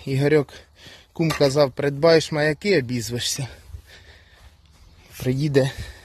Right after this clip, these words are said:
допоможе виставити. Так що будемо працювати потихеньку, не спіша. Спішить потрібно не спіша. Ну, а тут будемо глибину десь метр двадцять, метр двадцять п'ять.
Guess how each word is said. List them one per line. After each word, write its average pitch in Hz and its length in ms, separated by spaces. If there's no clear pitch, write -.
допоможе 131 540
виставити. 110 640
Так 135 220
що 139 240
будемо 147 460
працювати 147 840
потихеньку, 160 600
не 127 120
спіша. 170 480
Спішить 190 480
потрібно 165 480
не 160 100
спіша. 98 500
Ну, 214 120
а 196 40
тут 226 300
будемо 185 480
глибину 165 720
десь 143 240
метр 151 340
двадцять, 123 580
метр 123 260
двадцять 123 420
п'ять. 117 340